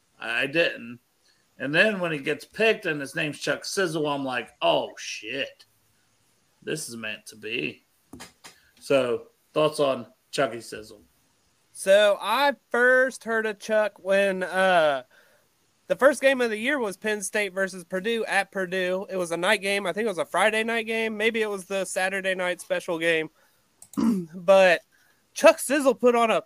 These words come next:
Speaker 2: fucking clinic, man. That dude looked like he was uncoverable. And then throughout the season, you would pop up and see Purdue 'cause they played pretty well this year. I mean, they ended up in the Big Ten championship game. And he was all over their highlights. And then you watch him play Michigan in the championship game,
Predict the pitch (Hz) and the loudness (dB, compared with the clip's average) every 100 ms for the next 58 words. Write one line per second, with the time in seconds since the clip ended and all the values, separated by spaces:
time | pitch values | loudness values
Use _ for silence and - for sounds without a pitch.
0 | - 285 - 196 147 - - 160 175 262 | 0 0 2 -6 -6 -12 -14 -4 6 8
1 | 247 147 - 151 160 170 190 - - _ | 6 0 -4 0 2 2 -2 -10 -20 _
2 | 233 339 269 240 202 214 202 190 208 226 | 4 4 2 -2 0 0 2 2 2 -2
3 | 202 - 170 202 220 226 208 - 185 170 | -4 -6 -2 0 2 0 -4 2 2 2
4 | 156 143 123 117 _ _ _ 185 202 214 | -2 -4 -6 -6 _ _ _ -6 -2 -2
5 | 196 220 240 285 233 - 240 208 214 220 | -4 -4 -2 0 -2 -4 -4 -2 -2 -2
6 | 214 196 214 196 214 202 196 - 208 202 | -2 0 2 2 2 -2 -6 -10 -8 -4
7 | 190 208 214 208 220 277 294 - 233 208 | -4 -4 -6 -6 -2 0 0 -2 -4 0
8 | 196 214 175 156 180 185 302 294 214 220 | 0 0 -4 -4 -4 -2 -2 -2 -2 -2
9 | 285 208 196 180 175 185 - 185 - 214 | -2 -2 -2 -6 -4 -4 -4 -6 -2 -2
10 | 254 143 123 - 127 139 131 139 147 _ | -2 -8 -10 -12 -12 -8 -6 -8 -10 _
11 | _ _ _ _ _ - - 196 254 208 | _ _ _ _ _ -18 -6 -2 0 0
12 | 175 226 208 220 196 180 165 175 185 160 | 4 4 4 2 2 2 2 2 2 2
13 | 143 139 - 170 220 233 240 196 208 220 | 0 -2 -8 -4 -2 0 2 4 4 2
14 | 208 208 208 175 185 220 214 220 208 185 | -4 -2 -2 0 0 0 -2 -2 -4 -6
15 | - 165 180 208 226 214 220 226 | -4 -4 -4 -4 -4 -4 -2 -2